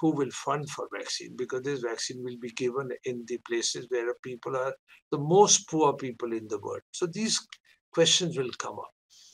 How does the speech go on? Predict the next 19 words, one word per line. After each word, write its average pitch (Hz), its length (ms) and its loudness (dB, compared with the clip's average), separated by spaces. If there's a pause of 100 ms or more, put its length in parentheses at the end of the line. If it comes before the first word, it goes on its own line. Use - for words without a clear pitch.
But 156 180 2
I 160 80 10
still 190 320 2
celebrate 143 760 0
the 127 120 -2
announcement 113 640 -6
that 123 180 -2
this 117 240 -4
vaccine 113 480 -6 (520)
has 113 200 -2
been 107 260 -6
produced 170 600 -2
finally 147 560 -6
with 135 180 -8 (140)
great 135 420 0
labor. 120 340 0 (1300)
Then 123 220 4
the - 160 2
question 175 520 2